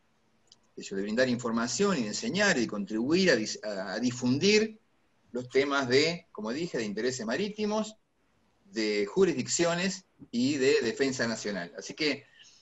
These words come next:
eh, la, la pregunta creo que está respondida. Me parece a mí que, eh, está en el te-, en, en el nivel de los deseos y casi de las utopías, el tema de diseñar un sistema de defensa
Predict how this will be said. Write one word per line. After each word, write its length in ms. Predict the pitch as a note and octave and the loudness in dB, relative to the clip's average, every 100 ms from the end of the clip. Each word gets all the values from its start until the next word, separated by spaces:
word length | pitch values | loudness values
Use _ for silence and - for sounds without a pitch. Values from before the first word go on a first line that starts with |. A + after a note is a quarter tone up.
| _ _ - | _ _ -6
eh, 540 | A#2+ A#2 A#2 A2+ A2 G#2+ | 0 2 4 4 2 0
la, 180 | A2+ B2 | -2 0
la 220 | B2+ B2 | 0 0
pregunta 500 | - D3 E3+ F3+ D#3+ | 0 0 0 2 2
creo 240 | D#3 D3+ | 4 2
que 80 | C3+ | 0
está 180 | C3 D3+ | 0 0
respondida. 800 | C#3+ C3+ C3+ D3 F3+ F3 F3 F3 | 0 0 0 2 2 4 4 2
Me 140 | B2+ | -2
parece 380 | A#2+ B2 C#3+ - | 0 0 -2 -2
a 40 | C3 | -2
mí 200 | D3 D3 | -2 -2
que, 260 | C#3+ C#3 | 2 2
eh, 160 | C#3 - _ _ _ _ | 2 -6 _ _ _ _
está 580 | - B2 B2+ B2+ E3 E3+ | -8 -6 -4 0 2 2
en 180 | - C3 | -2 0
el 220 | B2 B2 | 0 0
te-, 280 | A#2+ D#3+ - | 0 0 0
en, 200 | C3 B2+ B2 | -2 -2 -2
en 140 | B2 | 0
el 180 | B2 B2+ | 2 2
nivel 360 | C3 D3 E3 | 2 2 0
de 100 | D#3 | 2
los 180 | C#3 B2+ | 2 2
deseos 760 | A#2 A2+ - D3 A2+ G2+ - - _ _ | 0 0 4 6 6 2 -2 -12 _ _
y 100 | A#3 | -6
casi 360 | A2+ G3+ G3 D3+ | 2 2 2 0
de 80 | A#2+ | 0
las 140 | A#2 | -2
utopías, 720 | G#2+ B2 B2 E3+ E3 E3 - _ _ _ | -2 -2 2 4 4 2 -10 _ _ _
el 120 | A2+ A2+ | -6 -2
tema 260 | D3+ D#3 | 2 4
de 80 | C3 | 4
diseñar 480 | A2+ - A#2+ C#3+ D3 | 4 2 2 4 4
un 80 | B2+ | 4
sistema 720 | B2 - D#3+ E3 E3 E3 - _ _ _ _ _ | 0 -2 0 2 4 2 -2 _ _ _ _ _
de 180 | - G#2+ | -4 0
defensa 880 | A2 A#2 - D3+ C#3+ C#3+ D#3 D3 - | 0 -2 0 2 4 2 0 0 -4